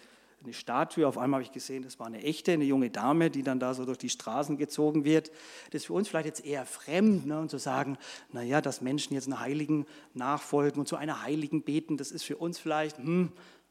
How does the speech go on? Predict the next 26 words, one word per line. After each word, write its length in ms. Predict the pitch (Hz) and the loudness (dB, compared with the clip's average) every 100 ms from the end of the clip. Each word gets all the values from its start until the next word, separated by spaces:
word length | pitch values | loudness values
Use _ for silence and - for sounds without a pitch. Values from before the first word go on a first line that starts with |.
| _ | _
Ich 60 | - | -4
hab 100 | 175 | 0
aber 120 | 170 | 2
nur 160 | 170 170 | 4 4
gedacht, 360 | 160 196 190 - | 4 2 0 0
na 100 | 170 | 2
ja, 180 | 180 180 - - | 2 0 -12 -20
für 460 | - - 156 160 151 - - | -20 0 4 4 2 -8 -20
viele, 360 | - 180 196 196 | -8 0 6 6
die 200 | 180 160 | 6 0
sehr 220 | 160 160 | 2 0
stark 440 | 147 - 151 160 - | 0 0 2 2 4
dort 240 | 156 156 | 4 4
im 360 | 160 151 135 - | 0 0 0 -4
ecuadorianischen 800 | 160 170 160 151 151 190 160 - | -2 2 4 6 6 4 0 -2
Kontext 540 | - 165 170 156 - | 0 0 0 -4 0
leben, 380 | 156 165 170 165 | 6 8 8 4
auch 140 | 143 - | -2 -4
sehr 240 | 156 160 | -4 -4
stark 280 | - 151 147 | -2 -2 0
im 100 | 147 | -2
katholischen 560 | 139 - 170 202 180 | -4 2 2 2 -2
Kontext 460 | 160 160 151 151 - | -2 -2 -2 -4 -4
zu 120 | 131 | -2
Hause 260 | 131 160 165 | 0 0 -2
sind, 280 | 170 160 | 2 2